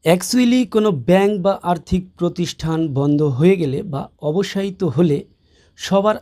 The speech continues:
আগে টাকা ফেরত পাবে ব্যক্তি শ্রেণীর আমানতকারীরা। তাই আমি শিওর এখানে অনেকে আমাকে কমেন্ট করবে যে, "ভাই, ব্যক্তি শ্রেণীর আমানতকারী কারা?" Actually ব্যক্তি শ্রেণীর আমানতকারী হচ্ছে সাধারণ গ্রাহক,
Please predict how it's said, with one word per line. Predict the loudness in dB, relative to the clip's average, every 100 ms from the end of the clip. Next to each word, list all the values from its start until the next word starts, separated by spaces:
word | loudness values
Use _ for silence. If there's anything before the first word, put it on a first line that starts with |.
| -4
আগে | -4 -2 0 -2
টাকা | -2 -4 -2 -4
ফেরত | -4 -2 0 -2 0
পাবে | 2 2 -2 -6 _ _ _ -2
ব্যক্তি | 4 4 2 -8 -8
শ্রেণীর | -2 0 0 0 -2 -10 _ 0
আমানতকারীরা। | 4 4 2 -2 -4 -4 -4 -8 -14 _ _ _ 4
তাই | 4
আমি | 4
শিওর | 2 2
এখানে | 0 -2
অনেকে | 0 0 0 -2
আমাকে | -2 -4
কমেন্ট | -2 0 0 -2
করবে | -2 -2
যে, | -2 -2
"ভাই, | -2 -2
ব্যক্তি | 2 4 2 -4 -6 -6
শ্রেণীর | -2 0 2 0 -2 -10 -8
আমানতকারী | -2 0 0 -4 -6 -6
কারা?" | -6 -10 -12 -16 _ _ _ _ _ -4
Actually | -4 2 2 4
ব্যক্তি | 2 0 -2 -8
শ্রেণীর | -4 -2 -2 -4 -8
আমানতকারী | -4 0 0 -2 -2 0
হচ্ছে | 0 -2 -4 -6 -8
সাধারণ | _ -6 0 2 2 -2 -2
গ্রাহক, | -2 -2 -6 -12